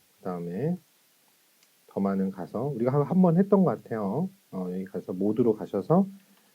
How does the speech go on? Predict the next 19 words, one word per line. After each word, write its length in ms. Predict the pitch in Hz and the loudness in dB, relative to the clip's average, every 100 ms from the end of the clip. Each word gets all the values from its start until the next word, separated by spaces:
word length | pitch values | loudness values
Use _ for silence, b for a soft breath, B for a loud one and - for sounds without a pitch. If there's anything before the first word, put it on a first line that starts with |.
| B | B
디시전 840 | - 113 107 - 104 131 127 123 127 - | -4 -4 -4 -6 0 4 4 2 -4 0
해야지 560 | 156 143 123 147 190 196 - - _ - | 4 4 4 4 4 2 -6 -20 _ -6
우리가 260 | 101 107 95 | -2 2 4
원하는 460 | 95 123 127 113 | 6 8 6 4
게 80 | 92 | 2
나오는데, 600 | 87 87 90 87 147 170 - | 0 -2 -4 0 0 0 -4
우리는 340 | 95 92 90 | -4 -4 -2
요 120 | 92 | -2
첫 200 | 92 151 | -2 -2
번째 280 | - 160 - - | -2 -2 -8 -16
거로 420 | - 87 151 190 _ b b b b b _ _ 95 92 98 110 147 147 - | -12 -6 -4 -6 _ b b b b b _ _ -20 -20 -10 -4 -4 -6 -4
해보도록 320 | 127 127 127 | -4 -4 -10
하겠습니다. 400 | - - 175 175 _ - 104 | -16 -18 -18 -18 _ -16 -14
금방 220 | - 110 113 | -12 -12 -10
가져왔죠. 680 | - 131 95 - 143 190 - b b b b b | -8 -4 -6 -2 -2 -2 -6 b b b b b
자, 200 | - 120 | 2 4
그러면은 600 | 104 123 139 117 117 175 180 | 4 2 2 0 -2 -2 -4
디시전 340 | - 107 131 123 | -4 -4 -4 -4
트리, 460 | 123 107 95 175 | -4 -4 -2 -2